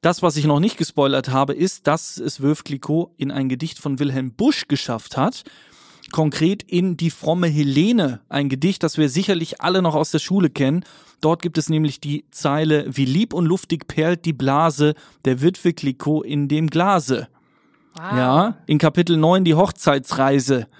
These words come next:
Speaker 1: Alle nochmal rausholen aus dem Schrank, durchlesen, steht da tatsächlich wirklich.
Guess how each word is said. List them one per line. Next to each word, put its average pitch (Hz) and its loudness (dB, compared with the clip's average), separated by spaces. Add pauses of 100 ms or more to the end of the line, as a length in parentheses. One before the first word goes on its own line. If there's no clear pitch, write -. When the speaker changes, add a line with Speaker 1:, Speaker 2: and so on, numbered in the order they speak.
(320)
Speaker 1:
Alle 156 4
nochmal 160 4 (360)
rausholen 160 4
aus 143 0
dem 147 2
Schrank, 151 -2
durchlesen, 143 2
steht 139 -2
da 135 2
tatsächlich 127 -4 (500)
wirklich. - 2